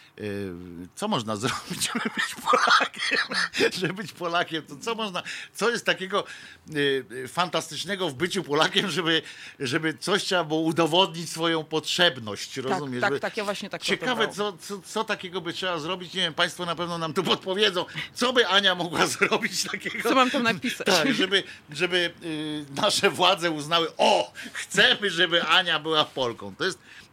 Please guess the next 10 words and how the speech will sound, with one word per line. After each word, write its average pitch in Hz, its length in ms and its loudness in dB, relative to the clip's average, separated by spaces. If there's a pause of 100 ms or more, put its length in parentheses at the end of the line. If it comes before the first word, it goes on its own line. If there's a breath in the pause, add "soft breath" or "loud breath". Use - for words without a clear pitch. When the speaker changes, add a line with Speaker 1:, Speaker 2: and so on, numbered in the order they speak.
(260)
Speaker 1:
y, 135 40 -2
to 156 140 2
jest, 165 300 -2
em, 147 260 -2
y, 131 600 0
niesamowite. 147 520 -4
Ja 127 60 0
zawsze 135 280 -6
się 127 160 -8
dziwię, 131 280 -6